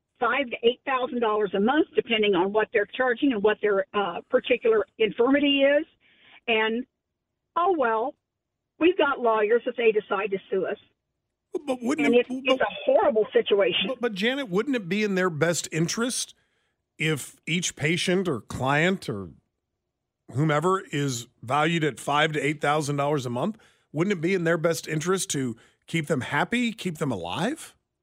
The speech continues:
Speaker 1: A lot of these people are so elderly that they barely know they're existing from day to day. You know,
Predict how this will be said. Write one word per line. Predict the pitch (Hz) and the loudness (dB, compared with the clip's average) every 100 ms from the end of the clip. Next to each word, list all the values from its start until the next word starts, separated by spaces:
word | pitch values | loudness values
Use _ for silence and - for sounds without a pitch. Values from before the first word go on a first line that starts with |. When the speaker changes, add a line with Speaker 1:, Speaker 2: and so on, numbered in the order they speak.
| _ _ _ _ - _ _ - - - - - _ _ - | _ _ _ _ -20 _ _ -20 -20 -20 -20 -20 _ _ 0
Speaker 1:
A | |
lot | 240 247 330 | 2 4 0
of | 415 | 0
these | 302 277 - | 0 -2 0
people | 277 - 240 226 - - | -2 2 2 2 -2 -4
are | 233 226 - | -2 -2 0
so | 262 269 - 294 | 4 4 2 2
elderly | 269 269 226 196 190 120 - _ _ _ _ - - | 2 4 4 4 2 -2 -8 _ _ _ _ -20 -16
that | 185 220 214 - _ _ _ _ - | 0 2 2 -4 _ _ _ _ -14
they | 330 302 262 285 | -6 0 2 4
barely | 247 254 233 226 | 4 4 4 2
know | 220 214 | 2 4
they're | 214 | 4
existing | 196 180 220 - 208 185 - | 2 2 0 0 -8 -12 -10
from | 202 | -2
day | 196 196 | 2 2
to | 196 | 2
day. | 190 180 - - _ _ _ _ _ _ _ _ _ _ _ _ _ _ _ - | 0 -2 -4 -12 _ _ _ _ _ _ _ _ _ _ _ _ _ _ _ -4
You | 247 | 0
know, | 214 | 2